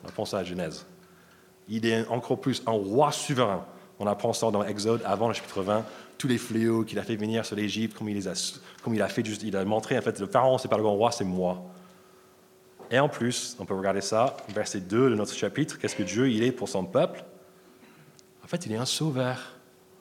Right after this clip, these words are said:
Il les a, il a, il a fait du bien à son peuple, il les a sauvés. Donc si tout cela est vrai, Dieu, il est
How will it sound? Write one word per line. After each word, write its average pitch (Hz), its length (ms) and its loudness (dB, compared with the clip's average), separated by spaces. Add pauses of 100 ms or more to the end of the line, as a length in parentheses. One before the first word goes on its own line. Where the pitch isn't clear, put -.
(280)
Il 104 60 -4
les 101 140 -2
a, 98 60 -2 (220)
il 107 160 -2
a, 107 160 0
il 101 280 -6
a 95 80 -6
fait 147 140 -2
du 160 100 2
bien 131 320 4
à 131 40 2
son 120 140 -2
peuple, 110 300 0
il 95 60 -2
les 98 120 -2
a 101 80 2
sauvés. 127 640 0 (1500)
Donc - 160 -6
si - 80 -6
tout 208 140 0
cela 208 260 6
est 120 60 4
vrai, 95 340 2 (140)
Dieu, 160 240 4
il 127 100 4
est 110 140 2